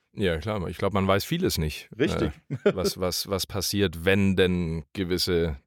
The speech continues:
Speaker 1: Dinge vonstatten gehen.
Speaker 2: Ja klar, aber das ist ja, da, ich sag mal, das ist ja wie im echten Leben, ne? Also
Speaker 1: Ja.
Speaker 2: da weiß man ja auch bei, bei vielen Ereignissen halt wirklich erst dann, wie man in der Situation reagiert,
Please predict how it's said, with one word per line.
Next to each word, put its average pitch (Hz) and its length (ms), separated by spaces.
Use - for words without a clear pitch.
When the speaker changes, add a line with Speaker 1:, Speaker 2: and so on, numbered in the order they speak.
Speaker 1:
Dinge 90 220
vonstatten 82 500
gehen. 73 200
Speaker 2:
Ja - 100
klar, 170 220
aber 120 180
das 120 140
ist 139 120
ja, 120 180
da, - 200
ich 120 180
sag 143 140
mal, 139 80
das 127 200
ist 175 100
ja 147 160
wie 180 80
im 156 120
echten 135 300
Leben, 120 360
ne? 104 220
Also 101 180
Speaker 1:
Ja. 87 80
Speaker 2:
da 117 280
weiß 156 260
man 156 140
ja 151 140
auch 180 200
bei, 139 260
bei 135 200
vielen 160 460
Ereignissen 139 840
halt 135 320
wirklich 143 460
erst 127 320
dann, 170 400
wie 151 140
man 165 200
in 147 140
der 156 120
Situation 139 580
reagiert, 135 480